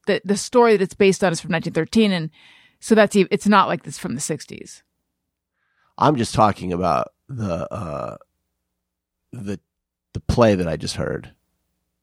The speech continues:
Speaker 2: I
Speaker 1: Yeah.
Speaker 2: don't know about the content. The book might be different. The m-, book might have more layers to it. Maybe this even has more layers to it. I'm just saying, like, there's a f-,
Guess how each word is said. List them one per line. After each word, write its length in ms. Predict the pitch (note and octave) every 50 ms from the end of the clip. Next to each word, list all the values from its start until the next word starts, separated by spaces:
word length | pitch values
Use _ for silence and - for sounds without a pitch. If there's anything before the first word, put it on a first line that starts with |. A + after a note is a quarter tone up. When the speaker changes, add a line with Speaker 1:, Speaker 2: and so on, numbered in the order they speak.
| _ _ _ _ _ _ _ _ _ _ _ _ -
Speaker 2:
I 60 | A2+ A#2
Speaker 1:
Yeah. 80 | F#3+ D#3+
Speaker 2:
don't 60 | A2
know 60 | A2
about 220 | G#2 G2 G2+ E2+ D#2+
the 60 | F2+
content. 440 | - - G#2+ G2+ G#2 - - D2+ D#2+
The 40 | F2
book 260 | E2 A#2+ B2 C3 -
might 140 | G2 D2+ -
be 100 | - E2
different. 440 | D2+ E2+ D2+ D2 - E2+ G2 - - _ _ _ _ _ -
The 100 | B2 -
m-, 240 | F#2 A2 - - F#2
book 260 | G2+ A#2+ B2+ - -
might 240 | G2 F2+ D#2+ - - _ _ -
have 320 | - F#2 F2+ F2+ E2 F2
more 200 | F2+ F#2 F#2 F2
layers 420 | F2+ F#2+ F#2+ G#2+ A2 G#2 G2+ - -
to 160 | - G2 G2
it. 140 | G2+ - -
Maybe 260 | F#2 A2 A2+ A2+ C3+
this 340 | B2+ A#2+ A2 C3 F3 E3+ -
even 180 | C#3+ A#2+ G#2 G2+
has 180 | A2 G#2 F#2+ A2+
more 120 | A#2 G#2
layers 260 | G#2+ A2+ A2 G#2 G2 -
to 60 | G2+
it. 20 | F2
I'm 120 | G2 C#3+
just 120 | C#3+ C3+ -
saying, 180 | D#3 C#3 B2+
like, 160 | A#2 G#2 - -
there's 180 | B2 A2+ G#2
a 40 | A#2
f-, 160 | G#2+ - -